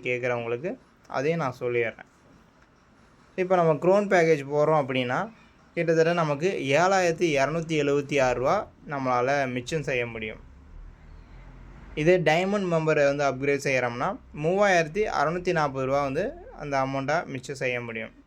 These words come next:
கோல்டு மெம்பர் போடுறோம்னா, ஆயிரத்தி எட்நூத்தி இருபத்தி ரெண்டு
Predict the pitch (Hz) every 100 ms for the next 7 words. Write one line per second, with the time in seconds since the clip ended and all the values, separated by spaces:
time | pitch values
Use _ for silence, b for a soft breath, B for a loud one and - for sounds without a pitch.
0 | _ _ _ - 151 180 208 196 175 156
1 | 143 143 135 131 127 156 262 _ _ _
2 | _ _ _ _ - 156 175 175 170 156
3 | 143 151 147 147 139 135 131 127 127